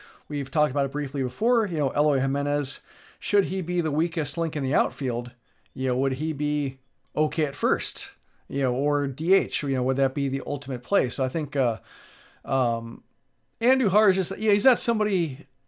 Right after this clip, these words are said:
yeah, I like the bats. I, I think it's, he's really been surprising, you know, when you look at his prospect reports. He's,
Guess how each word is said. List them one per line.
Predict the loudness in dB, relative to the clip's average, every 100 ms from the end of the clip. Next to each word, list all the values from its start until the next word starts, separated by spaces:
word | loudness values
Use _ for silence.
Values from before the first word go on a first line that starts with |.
| _ _ _ _
yeah, | 8 10
I |
like | 10 8
the | 4
bats. | 4 4 2 -4 0
I, | 4 6 4
I |
think | 2 -2
it's, | -4
he's | -2 -2
really | -2 -2
been | -2 -4
surprising, | -6 0 2 2 -2 -2
you |
know, | -2
when | -2
you | -2
look | -4 -4
at |
his | -6
prospect | -4 -2 -2 -4 -10
reports. | -12 -10 -8 -6
He's, | -8 -8